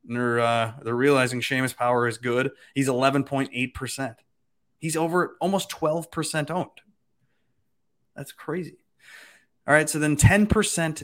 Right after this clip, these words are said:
ten point five actually, for Justin Rose. So both the seventy-four hundred dollar guys, is this how it works? 'Cause these are gonna be their last guy in, maybe, potentially. So you want Rose or do you want, uh, Power?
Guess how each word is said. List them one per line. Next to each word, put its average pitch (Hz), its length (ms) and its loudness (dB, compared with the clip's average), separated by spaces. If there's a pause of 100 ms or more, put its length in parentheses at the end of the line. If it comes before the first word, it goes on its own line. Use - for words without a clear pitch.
(120)
ten 190 240 -4
point 180 300 -6
five 165 400 0
actually, 131 560 -4 (160)
for 160 180 0
Justin 160 460 -2
Rose. 185 480 -2 (400)
So - 160 0
both 143 240 0
the 165 80 -6
seventy-four 147 540 -2
hundred 139 220 -2
dollar 165 200 -2
guys, 190 220 -2
is 123 180 -6
this 131 160 -6
how 131 160 0
it 113 60 -6
works? 143 340 -4
'Cause 117 160 -6
these 117 140 -6
are 120 40 0
gonna 117 120 0
be 120 100 0
their 113 220 -2
last 110 340 -4
guy 110 140 -4
in, 110 340 -12 (720)
maybe, 120 320 -10 (540)
potentially. 123 480 -8 (1120)
So - 140 -4
you 135 80 2
want 131 180 0
Rose 113 420 0
or 110 120 -6
do 110 80 -4
you 110 80 0
want, 110 240 -4 (280)
uh, 104 440 -6 (100)
Power? 135 560 0